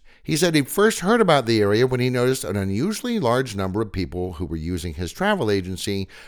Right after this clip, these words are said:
requesting not to fly over or sail in these waters. Berlitz would later be one of the very first people to write about the Philadelphia experiment, Finding Noah's Ark, Roswell, and various nineteen ninety-nine doomsday predictions.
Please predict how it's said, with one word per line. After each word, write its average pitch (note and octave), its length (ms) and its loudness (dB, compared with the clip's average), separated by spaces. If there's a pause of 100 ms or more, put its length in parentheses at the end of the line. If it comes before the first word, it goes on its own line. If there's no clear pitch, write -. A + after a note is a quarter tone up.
(120)
requesting D3+ 480 -2
not C#3+ 220 -4
to B2 60 -10
fly B2 340 -2
over A2 360 0
or F#2 200 -4
sail F#2 400 -4
in F#2+ 300 -4
these E2 260 -6
waters. E2 560 -6 (180)
Berlitz B2 300 2
would C3 100 2
later B2+ 260 4
be A#2+ 180 -2
one G#2+ 200 -2
of G2 60 -2
the E2+ 60 -6
very G2+ 180 0
first G2+ 300 -4
people G2 260 -4
to F#2+ 100 -6
write F2+ 240 -2
about E2+ 300 -4
the C#2+ 140 -8
Philadelphia C#2+ 600 -6
experiment, E3+ 560 -2 (300)
Finding E3+ 440 2
Noah's F2+ 360 -2
Ark, B2 320 -4 (200)
Roswell, A2+ 680 -2 (180)
and C3+ 220 -2
various G2+ 360 0
nineteen F2 400 -6
ninety-nine D2+ 560 -6
doomsday C2+ 520 -12
predictions. - 680 -12